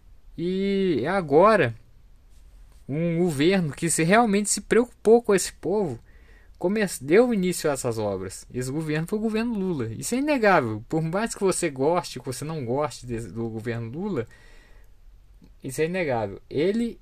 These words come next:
foi o governo que amanhã ele vai fazer uma diferença. A história vai mostrar isso. Tanto f-, como foi com Juscelino Kubitschek. Os militares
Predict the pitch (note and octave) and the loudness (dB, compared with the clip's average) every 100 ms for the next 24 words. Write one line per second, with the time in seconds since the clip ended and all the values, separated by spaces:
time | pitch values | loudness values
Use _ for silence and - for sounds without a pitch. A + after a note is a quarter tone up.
0 | - - C#3+ F#3 G#3+ D#3+ E3 E3 C#3 C#3 | -20 -4 0 0 0 -6 -4 -6 -4 -4
1 | E3 F3 F3 G3+ G3+ - - - - - | -2 -4 -6 -6 -8 -10 -20 -20 -20 -20
2 | - - F3 G#3+ F#3 E3+ G#3 G#3 G3+ G3+ | -16 -6 -4 0 0 0 -2 -2 -4 -2
3 | A3 A#3+ G3+ E3 D3+ D#3 D#3 - C3+ A#2 | 0 0 0 0 0 0 -2 -6 -4 -2
4 | A2+ - A#2 - - - - G3 - - | -4 -6 -8 -10 -16 -18 -2 -2 -2 0
5 | E3+ G#3+ F3+ D3+ C#3+ B2+ - A2+ G#2+ G2 | 2 4 2 2 0 -6 -4 -4 -2 -4
6 | F#2+ - - - - - - - - - | -8 -12 -16 -18 -20 -20 -20 -20 -20 0
7 | F3 B3 B3 G#3 - - - D#3 F3 F#3+ | 2 2 2 -2 -2 -12 0 4 4 2
8 | F3 - E3+ F3+ G3+ F3+ G3+ G3 F3 G#2+ | 0 2 2 4 0 0 0 2 2 -2
9 | G#2+ G#2+ - - D#3 D3 - - - - | -4 -6 -4 0 0 0 -6 -12 -12 -12
10 | A2 B2+ C#3+ C#3 A2+ B2 D#3+ G#3 - | -8 -6 -6 -4 0 0 0 -4 -6